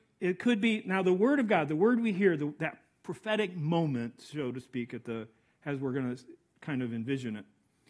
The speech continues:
It could be a word of knowledge. You've maybe heard that phrase, but basically a bit of knowledge. So maybe something you don't know or something that you'd forgotten that just kinda gets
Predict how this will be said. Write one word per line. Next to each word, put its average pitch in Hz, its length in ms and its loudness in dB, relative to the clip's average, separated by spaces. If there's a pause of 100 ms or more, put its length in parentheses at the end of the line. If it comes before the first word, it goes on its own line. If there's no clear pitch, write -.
(500)
It 202 140 6
could 277 220 4
be 247 160 4
a 233 80 8
word 196 220 6
of 202 80 2
knowledge. 180 460 2
You've 160 280 -2
maybe 175 220 2
heard 180 200 0
that 180 160 0
phrase, 202 220 2
but 143 120 -4
basically 190 440 2
a 170 80 2
bit 180 220 0
of 180 80 2
knowledge. 160 480 0 (440)
So 196 180 0
maybe 190 300 4
something 190 340 -2
you 185 140 0
don't 180 260 0
know 175 220 0
or 151 100 -2
something 175 460 -4
that 156 280 -4
you'd 160 240 -2
forgotten 156 580 -2
that 139 140 -4
just 151 160 -8
kinda 156 260 -4
gets 151 200 -6